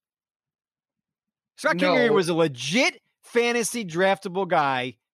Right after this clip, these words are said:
Speaker 1: three seasons ago.
Speaker 2: Right, but he was not the prospect that Torres was. Uh, you're,
Speaker 1: No,
Speaker 2: you're
Speaker 1: of course
Speaker 2: correct.
Speaker 1: not. I'm not saying that, but he was a
Speaker 2: Right.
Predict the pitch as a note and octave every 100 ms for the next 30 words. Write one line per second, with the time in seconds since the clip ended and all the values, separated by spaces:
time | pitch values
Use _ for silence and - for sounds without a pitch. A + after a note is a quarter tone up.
0 | _ D#3 E3+ E3 D#3 B2+ A#2 G#2 E2+ E3
1 | F3 C#3+ D#3+ D#3 D#3 F3+ E3+ D3+ D#3 C#3
2 | D3+ B2 - B2+ G#2 G2+ G2+ A2 D3+ F#3
3 | F3 E3 A#3+ F#3 B3 C4+ G3+ E3 D#3 G3+
4 | - A3+ G#3+ G3+ C3+ - E3+ G3+ C4+ F#3
5 | C#3